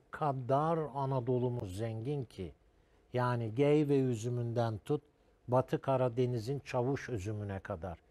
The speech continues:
Bunlar şimdi alerjiye karşı direnç kazanmak istiyorsanız, özellikle çocuklarımızda iştahsızlık var diyorsanız, alerjisi var diyorsanız,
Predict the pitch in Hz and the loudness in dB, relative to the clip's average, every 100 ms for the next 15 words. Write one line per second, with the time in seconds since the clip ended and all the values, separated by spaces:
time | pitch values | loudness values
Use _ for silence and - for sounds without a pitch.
0 | _ _ _ _ 131 147 160 147 151 - | _ _ _ _ 0 2 2 0 -2 -8
1 | _ _ _ - _ 110 - - 151 151 | _ _ _ -20 _ -16 -8 -2 0 2
2 | 156 156 - - _ _ - _ _ 131 | 2 2 -2 -20 _ _ -20 _ _ 2
3 | 135 135 135 127 123 147 175 170 - 143 | 4 6 4 2 0 2 2 0 0 2
4 | 131 - 156 143 117 127 135 139 123 - | 2 0 -4 -2 2 2 4 2 0 -2
5 | - - _ _ _ _ - - 120 117 | -14 -16 _ _ _ _ -8 0 2 2
6 | 123 120 123 - 123 - - 127 123 - | 0 2 0 -2 -6 -8 0 2 2 0
7 | 113 101 90 - 110 101 117 113 131 170 | -4 -4 -8 -6 -4 0 0 2 0 0
8 | 139 139 - 123 107 - 123 117 113 113 | 2 0 0 -2 -2 -4 -2 0 -2 -4
9 | 101 98 110 90 _ _ _ _ 123 113 | -6 -2 -2 -4 _ _ _ _ -4 -4
10 | - 127 113 - 120 110 123 113 120 120 | 0 0 0 -2 -2 0 0 0 2 2
11 | 113 107 110 110 - 107 98 85 - _ | 2 2 0 0 -2 -6 -6 -10 -14 _
12 | _ _ 113 113 117 120 110 120 - 131 | _ _ 0 4 6 4 2 0 0 2
13 | 120 123 - 113 117 120 110 107 110 120 | 2 0 -6 0 4 4 2 0 2 2
14 | - 110 104 139 - | -2 -6 -4 -6 -8